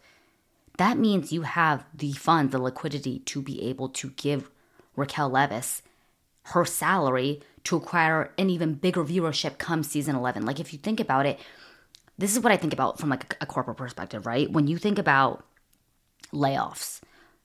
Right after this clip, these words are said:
tech companies are seeing it rampantly right now, right? Everyone is getting laid off in the tech industry. And the reason for that is because salaries are, are a fixed cost that can easily be taken away to improve your bottom line. Like, that's the easiest thing.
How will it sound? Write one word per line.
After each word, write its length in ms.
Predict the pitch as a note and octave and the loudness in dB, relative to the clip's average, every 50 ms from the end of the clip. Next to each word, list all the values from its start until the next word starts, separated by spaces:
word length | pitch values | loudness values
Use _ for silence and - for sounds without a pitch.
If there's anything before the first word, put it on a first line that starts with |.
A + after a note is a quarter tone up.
| _ _ _ | _ _ _
tech 160 | - - D3+ | 2 2 2
companies 320 | - F3+ D3+ D#3+ E3+ D3+ D3 | 2 -2 -2 0 0 0 0
are 80 | C#3+ | -2
seeing 280 | C3 - C3+ B2+ A#2+ A#2+ | -4 -4 -4 -4 -4 -4
it 140 | A#2 - - | -6 -6 -6
rampantly 500 | D3 C#3+ A2 G#2+ A2+ - - D#2+ D#2 - - | -6 -6 -6 -6 -6 -10 -10 -10 -10 -10 -10
right 160 | - F2 F#2 | -10 -8 -8
now, 160 | D2 D2+ - G2 | -8 -8 -6 -6
right? 340 | G#2 A2 A#2 A#2+ - - - - - - _ _ _ - | -4 -4 -4 -4 -6 -10 -14 -20 -20 -20 _ _ _ 2
Everyone 380 | F3+ F#3 F#3 G#3 G3 F3+ E3+ | 2 4 4 4 4 4 4
is 80 | E3 - | 2 2
getting 240 | - D3 C#3 C#3+ C3+ | 0 0 0 0 0
laid 160 | B2+ A#2+ G#2+ | 0 -2 -2
off 180 | G#2+ A2 - | -4 -6 -4
in 60 | - A2 | -8 -8
the 60 | - | -6
tech 200 | - - - - | -6 -10 -10 -12
industry. 520 | - - - - - - - - - - - - - _ | -12 -12 -12 -12 -12 -12 -12 -12 -12 -14 -16 -20 -18 _
And 120 | - F#3 F3+ | 0 2 2
the 60 | D3+ | 4
reason 260 | D#3+ F3+ A3 G#3+ G#3+ | 4 2 2 2 0
for 140 | - - C3+ | 0 2 2
that 200 | C3+ C3+ C3+ C3 | 2 2 2 0
is 220 | B2+ A#2+ - - _ _ - | -2 -6 -6 -14 _ _ -8
because 500 | E3+ - - - D3 C#3 C3+ B2+ - - _ _ _ | -8 -6 -2 0 0 0 0 0 -6 -14 _ _ _
salaries 760 | - - - D#3 B2+ D3 E3 E3+ F3+ G3+ A3+ A#3+ A3+ F#3 - - _ _ _ _ _ _ | -4 -2 0 2 2 2 2 2 2 2 2 2 2 -2 -6 -12 _ _ _ _ _ _
are, 200 | D#3+ D3+ C#3 - _ | -2 -2 -2 -2 _
are 140 | - D#3 C#3 | 0 0 0
a 40 | C3+ | 0
fixed 380 | - - - E3+ E3+ - - - | -4 -2 -2 -2 -2 -4 -8 -4
cost 400 | - D3 B2+ C#3 D#3+ F3+ - - | 0 0 2 2 2 0 0 -2
that 100 | D3 - | -2 -2
can 140 | - - | -2 -4
easily 340 | - D3+ D3+ C#3 - D#3 D#3 D3 | -2 -2 -2 -2 0 0 0 0
be 380 | D3 C#3+ C#3 C3+ C3 B2+ - _ _ _ _ _ | 0 -2 0 0 -2 -4 -6 _ _ _ _ _
taken 240 | - E3 - D3 | -6 -6 -2 0
away 460 | D#3 C3+ C3 A#2+ B2 C3 C#3+ D3 D#3+ - | 0 0 2 2 2 2 0 0 -2 -4
to 120 | - - D#3 | -2 0 0
improve 280 | B2+ B2+ - C#3+ C3+ | 0 0 -2 -4 -4
your 80 | - - | -4 -8
bottom 300 | - A#2 G#2+ - - A2 | -6 -6 -8 -6 -6 -6
line. 280 | - C#2 - - - - _ _ _ _ | -6 -6 -6 -8 -12 -16 _ _ _ _
Like, 120 | - C#3 C#3 | -8 -2 2
that's 260 | D#3+ D3 D#3 D#3 - | 2 2 2 0 -4
the 160 | - - - | -8 -6 -4
easiest 360 | D3 C#3+ C#3+ C3+ B2 A#2 - | -6 -6 -6 -8 -10 -10 -10
thing. 340 | - - F#2+ D#2 - - - | -10 -8 -10 -10 -8 -10 -12